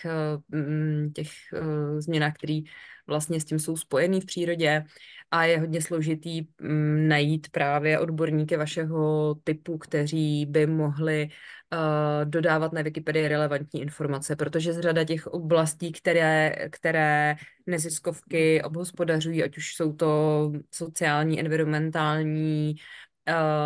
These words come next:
právní, jakákoliv témata, tak právě těch odborníků, který o ni-, kteří o nich s-, jsou schopní psát, těch už není tolik. Eh,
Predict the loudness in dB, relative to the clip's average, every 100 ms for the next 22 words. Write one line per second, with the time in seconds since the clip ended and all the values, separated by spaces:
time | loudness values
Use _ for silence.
0 | 0 0 0 -2 -2 -6 -4 0 2 0
1 | -2 -2 -2 -4 -2 -4 -2 -6 -2 -2
2 | 0 -2 0 -2 -2 -8 -20 -6 -6 -6
3 | -12 _ _ _ _ -4 -2 0 0 0
4 | -2 0 2 0 -2 -2 0 0 -2 -4
5 | -6 -4 -2 -2 -2 -2 0 0 -2 -8
6 | -8 -6 0 4 4 4 4 2 0 -2
7 | -2 -2 -2 -2 0 2 4 4 0 -12
8 | -18 -8 -6 -6 -2 0 0 2 4 4
9 | 2 -2 0